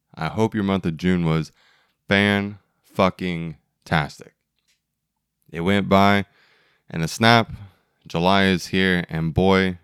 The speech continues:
am I cooking. I bet you are too. We got some record heat coming in this summer. California already looks burnt to a crisp, and it's not even fire season yet, so,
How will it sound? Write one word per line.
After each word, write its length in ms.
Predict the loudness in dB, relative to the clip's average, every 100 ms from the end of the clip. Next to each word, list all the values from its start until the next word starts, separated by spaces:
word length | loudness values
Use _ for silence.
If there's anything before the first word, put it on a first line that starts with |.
| -10
am 220 | -8 -6
I 440 | 0 2 2 -2 -6 _
cooking. 480 | -4 -4 -2 -2 -4 _ _ _ _ _ _ _
I 80 | -6
bet 180 | -2 0
you 160 | 2 4
are 140 | 4
too. 300 | 2 -2 -2 -8 _ _ _ _ _ _ _ _ _ _
We 140 | -6
got 380 | -2 -2 -2 -6
some 480 | -14 -8 -4 -4 -4
record 480 | -2 -2 -2 -4 -4
heat 380 | -6 -6 -8 -4
coming 240 | -2 0
in 100 | 0
this 160 | -2 -4
summer. 460 | -4 0 0 -2 -8 -20 _ _ _ -6
California 640 | 0 0 0 2 4 4
already 340 | 4 4 4 4
looks 240 | 0 -2
burnt 320 | -2 -2 -2
to 140 | -4 -6
a 80 |
crisp, 420 | -4 -2 -2 -4 -10
and 100 | -6
it's 140 | -6 -4
not 200 | -2 -2
even 200 | -2 -2
fire 320 | -2 0 0
season 340 | -2 -4 -4
yet, 260 | -6 -6 -8
so, 360 | -2 0 0